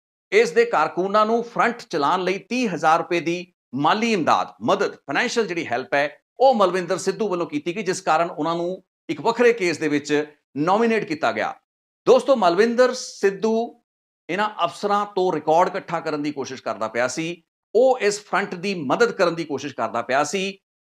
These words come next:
ਪੰਜਾਬ ਪੁਲਿਸ ਨੇ ਜਿਹੜਾ ਕੇਸ ਬਣਾਇਆ, ਉਹ ਇਹ ਬਣਾਇਆ ਕਿ ਇੱਕ ਪ੍ਰੋਪਰ ਗੈਂਗ ਹੈ। ਮਲਵਿੰਦਰ ਸਿੱਧੂ, ਇਸ ਦੇ ਨਾਲ ਹੀ ਜਿਹੜਾ ਰਿਜ਼ਰਵੇਸ਼ਨ ਚੋਰ ਫੜੋ ਫਰੰਟ ਤੇ ਪੱਤਰਕਾਰ ਰਜਿੰਦਰ ਤੱਗੜ,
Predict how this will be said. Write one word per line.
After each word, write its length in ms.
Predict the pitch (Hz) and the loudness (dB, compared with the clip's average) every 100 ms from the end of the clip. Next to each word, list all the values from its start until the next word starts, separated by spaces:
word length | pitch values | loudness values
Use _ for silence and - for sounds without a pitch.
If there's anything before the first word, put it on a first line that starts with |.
| _ _ - | _ _ -4
ਪੰਜਾਬ 380 | 139 139 190 262 | -2 2 4 4
ਪੁਲਿਸ 380 | 208 214 214 226 | 4 4 4 2
ਨੇ 80 | 208 | 4
ਜਿਹੜਾ 180 | 214 | 4
ਕੇਸ 380 | 202 202 240 185 | 4 2 4 2
ਬਣਾਇਆ, 440 | 175 131 110 98 - | 0 2 2 2 0
ਉਹ 120 | 185 | 2
ਇਹ 140 | 208 208 | 4 4
ਬਣਾਇਆ 320 | 170 165 170 | 2 -2 -2
ਕਿ 160 | 196 196 | -6 -6
ਇੱਕ 200 | 165 - | -6 -2
ਪ੍ਰੋਪਰ 360 | 156 147 - 156 | -4 -4 -2 -2
ਗੈਂਗ 340 | 117 123 120 | -2 -4 -4
ਹੈ। 300 | 113 95 - _ _ _ _ 107 | -4 -6 -8 _ _ _ _ -4
ਮਲਵਿੰਦਰ 520 | 123 147 208 220 226 | 0 2 4 6 6
ਸਿੱਧੂ, 560 | 226 208 - 226 226 - _ _ _ _ _ | 4 0 2 -2 -2 -8 _ _ _ _ _
ਇਸ 120 | 151 147 | -4 0
ਦੇ 120 | 165 | 2
ਨਾਲ 200 | 170 170 | 4 4
ਹੀ 100 | 165 | 2
ਜਿਹੜਾ 240 | 151 147 | 0 0
ਰਿਜ਼ਰਵੇਸ਼ਨ 760 | 131 135 131 147 - 175 165 170 - _ | 0 -4 -2 -2 0 -2 -4 -8 -14 _
ਚੋਰ 320 | - 160 170 | -2 2 2
ਫੜੋ 400 | 165 143 139 135 190 | 2 2 4 2 2
ਫਰੰਟ 320 | 208 240 - _ _ _ | 2 2 -6 _ _ _
ਤੇ 80 | 185 | -8
ਪੱਤਰਕਾਰ 600 | 226 220 233 202 190 - | -4 -2 0 0 0 0
ਰਜਿੰਦਰ 420 | 143 156 170 160 170 | -2 0 0 0 -2
ਤੱਗੜ, 420 | - 135 113 | -2 -2 -2